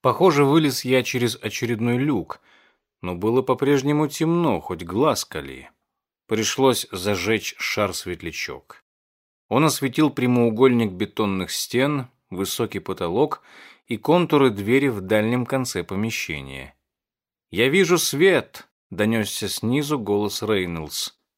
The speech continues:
"Минутку!" Я подвесил светлячок к потолку при помощи скиндеры,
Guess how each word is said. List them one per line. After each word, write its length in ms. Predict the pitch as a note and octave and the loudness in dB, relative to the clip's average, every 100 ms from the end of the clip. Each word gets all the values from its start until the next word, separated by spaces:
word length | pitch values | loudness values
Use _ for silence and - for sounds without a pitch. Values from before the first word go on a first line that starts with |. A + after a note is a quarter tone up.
| _ - | _ -4
"Минутку!" 760 | G2+ C#3+ E3 C#3 - F2 C#2+ - _ _ _ _ _ _ _ _ _ _ _ _ _ _ | 0 4 4 2 -2 -10 -10 -16 _ _ _ _ _ _ _ _ _ _ _ _ _ _
Я 260 | G#2+ F#3 F#3 | 2 4 4
подвесил 680 | - D3+ C#3 D#3 - C3 | 0 0 4 4 4 0
светлячок 720 | A#2 B2 B2 C3 A2 D3 B2+ | -2 -4 -2 -2 0 0 0
к 100 | - | -4
потолку 480 | - A2 B2 A#2 C#3 | -6 0 0 2 -2
при 160 | A2 G#2+ | -2 -4
помощи 480 | - C3 G#2 G2 G2 | 0 0 0 -2 -4
скиндеры, 840 | - - E3 F3+ F3 F3 F3+ | -8 -4 0 2 4 4 2